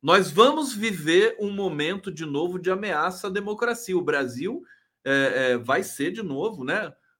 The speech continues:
É, o Lula vai vencer, vai governar, vão se passar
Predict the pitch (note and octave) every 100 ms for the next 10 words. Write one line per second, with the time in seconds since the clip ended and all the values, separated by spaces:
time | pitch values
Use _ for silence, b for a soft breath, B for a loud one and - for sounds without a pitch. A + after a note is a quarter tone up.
0 | - D#3+ D3+ C3+ F#3+ D#3+ D#3 C#3 B2+ A#2
1 | - C#3+ F#3 D#3 C#3 C#3 C3 A2+ A#2+ C#3+
2 | F3+ F3 B2+ D#3+ D3+ - C3+ B2 - C#3+
3 | C#3+ B2+